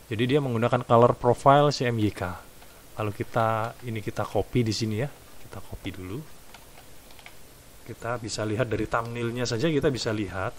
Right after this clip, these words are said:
Ctrl C, Ctrl V di sini. Nah, teman-teman bisa lihat perbedaan warnanya ya. Nah, ini warnanya sudah warna C M Y K ini.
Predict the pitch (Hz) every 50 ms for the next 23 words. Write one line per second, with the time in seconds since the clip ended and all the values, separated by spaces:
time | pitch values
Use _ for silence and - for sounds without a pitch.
0 | - - 104 101 95 - 98 98 95 92 - - - - 110 107 120 127 139 143
1 | 147 151 156 156 160 160 165 170 160 - - - - - - - - - - -
2 | - 117 110 107 107 110 110 107 - - 135 139 120 110 - 120 127 160 160 139
3 | 135 127 120 113 110 104 101 98 - 123 139 156 165 180 220 240 220 175 - 165
4 | 160 165 151 123 143 170 - - 165 147 131 127 113 127 120 123 131 131 127 123
5 | 127 127 123 123 120 127 135 131 123 113 110 135 151 - - - - - - -
6 | - - - - - - - - - - - - - - 117 113 113 113 110 107
7 | 104 101 98 98 98 107 135 180 170 156 147 151 151 175 202 175 147 120 117 113
8 | 113 120 127 127 - - 143 127 123 117 117 110 - - 139 123 110 104 98 90